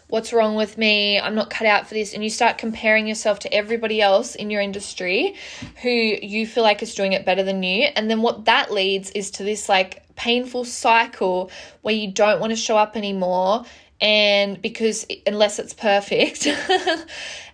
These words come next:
And so then you do nothing at all. And then that is where your business can't grow. That is where your business will struggle.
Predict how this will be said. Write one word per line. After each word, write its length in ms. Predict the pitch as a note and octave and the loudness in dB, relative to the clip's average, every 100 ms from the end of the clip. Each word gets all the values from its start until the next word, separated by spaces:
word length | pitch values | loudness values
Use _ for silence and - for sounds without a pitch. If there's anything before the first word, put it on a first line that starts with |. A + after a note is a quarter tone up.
| - | 0
And 200 | A#3 A3+ | 0 0
so 540 | - A#3+ A3+ A3+ A3 - | 2 4 6 4 2 0
then 160 | A3+ A#3 | 0 0
you 100 | A#3 | 0
do 140 | A#3+ | 0
nothing 380 | A3 G#3+ A3+ G3 | 0 0 0 2
at 60 | |
all. 440 | F#3 F3+ F3 F3 - | 4 4 4 2 0
And 220 | G#3 G#3 | -2 0
then 360 | G#3 G3+ G3 F#3+ | -2 -2 -4 2
that 440 | A3+ B3 G3+ F#3 - | 4 4 2 -2 -6
is 200 | G3 - | -10 -6
where 540 | F#3+ G#3 G3+ F#3+ F#3 | 2 4 6 6 4
your 160 | - G3+ | 0 -6
business 480 | - G3+ G3 F#3+ F#3+ | -6 -8 -6 -8 -8
can't 300 | G#3+ F#3 - | -6 -6 -4
grow. 200 | F#3 F3+ | -2 0
That 260 | F3 G3+ A3 | 2 2 2
is 140 | A3+ | -2
where 100 | G#3 | -2
your 120 | G3 | -2
business 540 | F#3 F#3+ F#3+ F#3+ F3+ F3+ | -2 -4 -4 -6 -8 -12
will 60 | |
struggle. 720 | F3 - F3+ F3+ F#3+ B2 A2 | -14 -4 -2 -2 -2 -4 -6